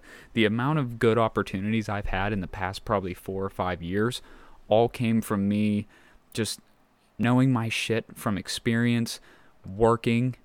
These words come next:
all the time, skipping out on stupid stuff like parties or anything like that. And look, I, I understand friends are important, and I still make time for my friends, and I'm starting to even more now that I'm out of college because I realize how important they are.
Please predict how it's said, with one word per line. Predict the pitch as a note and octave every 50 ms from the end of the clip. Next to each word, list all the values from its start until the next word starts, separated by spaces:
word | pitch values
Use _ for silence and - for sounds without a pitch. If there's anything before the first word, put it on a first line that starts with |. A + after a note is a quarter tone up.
| _ _ _ _ _ _ -
all | - G2+ G2+ G#2 A2+
the | A2 A2 G2+
time, | - - F#2+ F#2 F#2+ G2+ G2+ G2+ A2 A2+ - _ _ _ _ -
skipping | - - - - A#2+ - - A#2+ A#2
out | A2 G#2 A2 A2+ A2+
on | G#2 F#2+ F#2 F2+
stupid | - - - - A#2+ A2 - A2+ G2
stuff | - - - G2+ F#2+ G2+ G#2 - - -
like | F#2+ E2+ E2+ - -
parties | - - A2+ A2 A2 A2 G#2+ G2+ G2+ G2+ G2 F#2+ -
or | F2 F2 -
anything | D#2 G#2 A2 G#2+ - - G#2+ G2
like | F#2+ E2+ E2+ - -
that. | G2 F#2+ F#2+ G2 - _ - - - - -
And | A#2 B2
look, | A2 F2+ - -
I, | G2+ C3 C3+ -
I | - A#2 C3+ C#3
understand | C#3+ C#3 A#2+ - - G2+ F#2+ G2 F#2+ F#2+
friends | - - F2 F2+ G2 F#2 G2+
are | G2
important, | F2+ F2 - - G2 F#2 F#2+ G2 G2 - - -
and | G#2+
I | A2 A#2+ C3
still | - - C3 A#2
make | A2 G2 F#2+ -
time | - G#2 G2 F#2
for | - G#2
my | F2+ F2
friends, | F2 - - F#2+ F#2 F#2+ F#2+
and | G#2 G2
I'm | G2 G2
starting | - - - A#2+ B2 B2+ A#2+ A2+
to | - - A2 G#2 F2+
even | G2 G#2 G#2 G2 F2+
more | F#2 F#2+ G2 G2+ G#2+ G#2
now | G2 F2+ E2+ F#2+ G2 G#2 A#2 - - - - - - _ -
that | - -
I'm | G2+ F2 F2
out | F#2 F#2+ G#2
of | G#2 -
college | - A#2 G#2+ G#2+ A2+ A#2 -
because | - G2+ - G2+ F#2+
I | F#2
realize | F2+ F2+ G2 G2 G2 F#2+ F#2 -
how | - F#2+ F2+ F2+
important | F2+ - - A2 F#2+ F2+ F2+ F2+
they | F2+ E2
are. | F2 F2+ F#2+ G2+ A2+ A2+